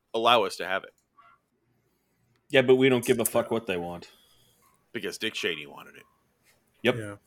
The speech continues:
Speaker 3: Well, you heard the U-, speaking of the U N, you heard that they declared a, um, an environmental catastrophe at, uh, Lake Mead and the other one, the other lake out there, which is y'all's area, I guess. It's closer to y'all.
Speaker 2: Yeah,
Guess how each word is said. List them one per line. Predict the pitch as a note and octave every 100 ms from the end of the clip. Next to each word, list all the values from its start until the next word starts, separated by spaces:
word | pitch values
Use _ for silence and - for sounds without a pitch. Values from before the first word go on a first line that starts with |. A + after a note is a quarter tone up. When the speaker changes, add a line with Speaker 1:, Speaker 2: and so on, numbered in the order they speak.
| _ _ _ _ - - -
Speaker 3:
Well, | F3 E3
you | F3
heard | G#3 A3
the | E3+
U-, | D3 D3+
speaking | - G3 G3
of | C#3+
the |
U | C3 C3+
N, | D3+
you | B2+
heard | B2 C#3
that | C3+
they | B2+
declared | B2 - C#3 C3 B2+ B2 A#2+
a, | A#2+ A#2+ A#2 A#2
um, | A#2 A2+ A2+ A#2+
an | C3 B2 A#2+
environmental | - A#2+ A2 A#2+ A#2+ B2 A#2+ - A#2+
catastrophe | A#2 A#2+ - A#2+ A#2+ - A#2+ - G#2+ G#2+ A2 -
at, | B2 A2+ A2 G#2+ - -
uh, | G#2+ G#2 G#2+ G#2 G#2 G#2 G#2+ -
Lake | C3 A#2+
Mead | B2 B2 B2 A#2+
and | - A2
the | A2+
other | A#2
one, | A2+ A2 A2+ A2+ _ _ _ _ _ _ -
the | B2+
other | A#2+ A#2+
lake | A#2 A#2
out | A2+ B2
there, | A#2 A2+ A2 A2+ _ _ _ _
which | G3+ F#3+
is | B3
y'all's | A3+ A#3+ G3 - -
area, | D3+ C#3 B2 A2+
I | A2
guess. | A#2+ A2+ -
It's | A#2+ -
closer | - C3 B2+
to | A#2 A#2
y'all. | G#2 G#2
Speaker 2:
Yeah, | G#2